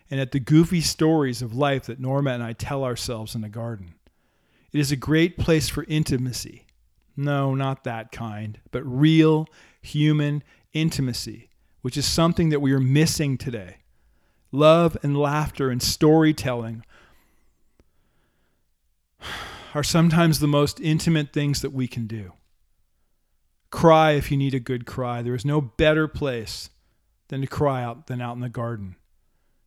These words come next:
It is a safe place where you can let up the bottled emotions of today's world out.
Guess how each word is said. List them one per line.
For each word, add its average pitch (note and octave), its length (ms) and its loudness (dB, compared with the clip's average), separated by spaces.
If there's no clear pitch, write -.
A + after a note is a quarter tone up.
It C3+ 80 -4
is C3+ 140 -2
a C#3+ 80 -2
safe D#3+ 420 0
place D3 380 0
where C3+ 80 -2
you C3 80 -4
can C3 240 -6
let D3 420 -2
up D3 260 -6
the B2 100 -6
bottled D3 760 -2
emotions C#3 800 -2
of C3+ 120 -8
today's C#3 520 -2
world C3 400 0
out. B2+ 560 -6